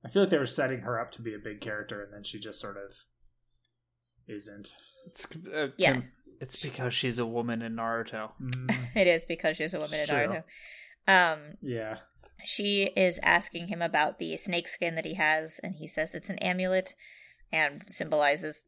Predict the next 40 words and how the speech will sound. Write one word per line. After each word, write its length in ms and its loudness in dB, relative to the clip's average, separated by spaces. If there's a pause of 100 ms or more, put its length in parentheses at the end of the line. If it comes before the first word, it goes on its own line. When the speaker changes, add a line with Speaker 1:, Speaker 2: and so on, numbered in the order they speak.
Speaker 3:
good 140 -2
luck 200 -2
and 120 -4
renewal. 580 -2
And 180 -6
then 140 -6
she 240 -6
very, 280 4
s-, 220 -6 (220)
like, 240 -4 (100)
sassily 480 2
says, 220 -4
like, 160 -4
"Yeah, 240 12
but 100 6
you 80 4
can't 220 4
bring 140 0
back 240 2
the 80 -2
dead." 520 2 (140)
I'm 80 -10
like, 180 -8
"Okay, 460 -2 (480)
child, 540 4 (580)
we 180 0
know." 200 4
Speaker 2:
Whatever, 360 4
bro. 560 -4 (640)
Speaker 3:
Whatever. 520 2
He's 240 -10
like, 220 0
"Yeah, 260 10
I 80 6
know, 300 2
but 300 4
I've 320 6
been 140 -4
studying 440 0
regeneration, 920 -2